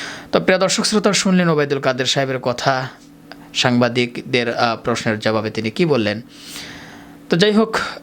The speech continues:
এবার আমরা তিন নম্বর ভিডিও ফুটেজ আপনাদের সাথে শেয়ার করব যে বিএনপি এবং জামাতকে আপনার কি করতে হবে, জাতির কাছে ক্ষমা চাইতে হবে।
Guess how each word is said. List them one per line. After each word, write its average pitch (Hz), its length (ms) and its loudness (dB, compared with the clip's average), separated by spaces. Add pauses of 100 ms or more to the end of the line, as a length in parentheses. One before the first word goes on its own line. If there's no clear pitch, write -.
এবার 143 180 4
আমরা 143 180 2
তিন 185 260 2
নম্বর 175 180 2
ভিডিও 135 240 0
ফুটেজ 123 260 -2
আপনাদের 107 260 -4
সাথে 107 260 -2
শেয়ার 95 240 0
করব - 340 -4 (640)
যে 139 180 2
বিএনপি 190 500 2
এবং 170 220 2
জামাতকে 135 680 0 (1400)
আপনার 139 260 2
কি 143 160 0
করতে 143 300 2
হবে, 165 380 0 (200)
জাতির 131 300 0
কাছে 135 260 0
ক্ষমা 127 240 0
চাইতে 117 300 -2
হবে। 104 240 -6